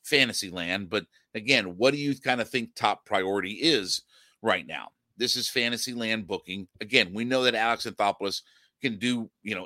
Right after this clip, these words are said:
as many moves as he possibly wants, but I will say for my, for my sake that I'll speak solely for myself, that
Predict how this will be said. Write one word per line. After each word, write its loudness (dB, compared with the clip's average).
as -6
many 0
moves -2
as -6
he -6
possibly 0
wants, 0
but 6
I 6
will 0
say 2
for -2
my, 2
for -4
my 2
sake -4
that 0
I'll 2
speak -2
solely 4
for -2
myself, -2
that 4